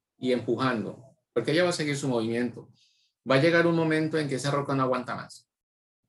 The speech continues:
Y en ese momento, cuando esa roca no aguanta más, es cuando rompe, cuando libera esa energía, que depende, si la energía es poca, pues el evento es poco.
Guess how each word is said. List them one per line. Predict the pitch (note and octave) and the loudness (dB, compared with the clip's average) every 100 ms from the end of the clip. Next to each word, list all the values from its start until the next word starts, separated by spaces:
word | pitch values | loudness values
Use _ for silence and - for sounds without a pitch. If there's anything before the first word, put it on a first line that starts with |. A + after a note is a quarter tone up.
| _ - | _ -4
Y | B2 | 0
en | B2 | 2
ese | C3 C#3 F3+ | 0 0 0
momento, | D3 B2+ C#3 E3 D3 B2 | 2 2 2 0 -2 -2
cuando | A2+ A#2 | 0 0
esa | D3 | -2
roca | D3 C#3+ D3 | -4 -4 -2
no | |
aguanta | D3 D3 D3 D3 C3+ | -2 -2 -4 -4 -2
más, | C#3 - - _ _ | -4 -6 -16 _ _
es | B2+ A#2 | -8 -6
cuando | D#3 C#3+ C3 | -2 2 2
rompe, | G#2 G2+ G2 - - _ - - - - _ _ | 2 -2 -6 -14 -20 _ -18 -18 -18 -20 _ _
cuando | - B2 A#2 | -2 0 2
libera | A#2 B2+ C#3 | 4 4 2
esa | D3 D#3 | 0 -2
energía, | C3+ A2+ - D3 C#3 B2 C3 - _ _ - | -4 -4 -4 -2 -2 -4 -8 -18 _ _ 0
que | B2+ | 2
depende, | B2+ D#3 D3+ A#2+ | 4 4 2 0
si | C3 | -2
la | A#2+ | -2
energía | A#2+ A#2 D#3 | -2 0 0
es | D#3 | 0
poca, | F3 F3+ F#3+ | 0 0 -2
pues | D3+ C3+ | -2 -4
el | B2+ | -2
evento | A#2 A2+ C3+ | -4 -4 -8
es | C3+ | -8
poco. | - - - | -8 -10 -16